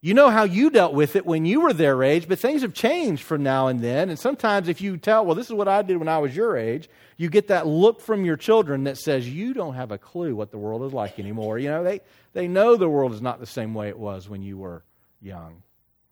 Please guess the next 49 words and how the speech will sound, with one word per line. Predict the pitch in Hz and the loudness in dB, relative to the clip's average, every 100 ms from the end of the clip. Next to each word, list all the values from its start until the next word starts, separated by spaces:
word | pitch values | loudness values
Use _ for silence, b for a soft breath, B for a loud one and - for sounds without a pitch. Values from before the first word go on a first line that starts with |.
| _ _ _ _ _ _ _ | _ _ _ _ _ _ _
Of | 143 | -6
all | 147 196 254 | 0 4 6
the | 285 | 4
things | - 233 208 | 2 0 0
you've | 180 165 | -2 -2
got | 170 139 | -2 -4
to | 139 | -6
take | 147 127 | -4 -4
care | - 131 117 95 | -4 -4 -4 -6
of, | 87 - _ _ _ 143 | -14 -20 _ _ _ -4
getting | 180 202 | -2 0
them | 170 175 | 0 -2
to | - 113 | -4 -8
their | 101 | -10
ball | 95 170 208 190 | -2 4 4 2
games, | 208 196 196 - | -2 -4 -8 -10
to | 110 | -12
their | 98 92 | -12 -10
dance | 113 196 196 - | -4 -2 -4 -4
practice, | 185 180 175 185 175 - b b b b | 0 0 -2 -8 -8 -14 b b b b
trying | 165 165 165 143 | 2 2 2 -2
to | |
get | 127 165 - | 0 0 0
them | 160 147 147 | 0 0 0
to | 147 | -2
all | 135 135 | -2 -4
their | 127 | -4
after-school | 131 - 117 - 226 233 220 | -6 -8 -14 -10 -4 2 4
activities, | 208 208 208 202 202 202 135 | 4 2 4 4 4 0 -2
make | 147 139 | -4 -4
sure | - 131 | -4 -4
they're | 131 | -4
doing | 117 117 113 | -6 -8 -8
their | 101 95 | -10 -14
homework, | - 240 233 220 220 214 196 | -6 -2 0 2 2 2 0
making | 151 147 147 | -4 -6 -6
sure | 131 151 131 | -8 -4 -2
they | 135 | -2
have | 123 120 | -4 -6
time | 147 131 123 | -6 -4 -4
with | - | -6
their | 101 | -10
friends, | 101 - 220 214 214 208 165 | -10 -4 0 2 2 0 -4
they | 127 | -6
have | - | -4
time | 131 123 | -4 -4
with | - | -6
their | 107 | -10
family, | - 196 202 196 196 | -4 -2 0 -2 -4